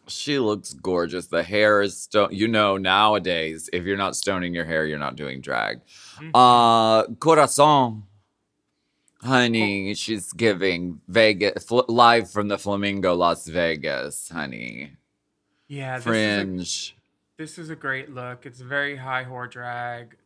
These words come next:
Speaker 2: The hair is piled up. Um, the makeup has changed significantly from when she was on the show.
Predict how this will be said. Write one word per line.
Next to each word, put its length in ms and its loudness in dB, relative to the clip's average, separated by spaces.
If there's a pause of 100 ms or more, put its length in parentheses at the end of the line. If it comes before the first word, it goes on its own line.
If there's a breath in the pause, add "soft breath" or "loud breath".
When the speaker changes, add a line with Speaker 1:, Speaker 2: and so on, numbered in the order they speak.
(100)
Speaker 2:
The 140 -16
hair 340 -6
is 220 -20
piled 540 -8
up. 380 -10 (240)
Um, 380 -12
the 100 -12
makeup 400 -6
has 220 -14
changed 520 -12
significantly 640 -14
from 180 -20
when 140 -16
she 180 -20
was 160 -18
on 160 -14
the 80 -20
show. 460 -14